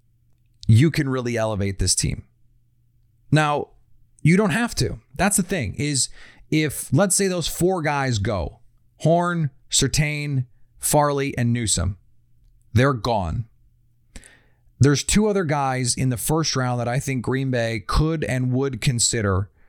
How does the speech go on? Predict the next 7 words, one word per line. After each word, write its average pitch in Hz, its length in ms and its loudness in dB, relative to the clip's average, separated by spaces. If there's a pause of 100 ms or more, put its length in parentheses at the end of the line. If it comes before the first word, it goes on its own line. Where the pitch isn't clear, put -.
(260)
at 113 120 2
the - 80 -4
cornerback 117 460 -4
position. 98 500 0 (920)
Asante 143 400 2
Samuel 156 380 -2
Junior 113 500 0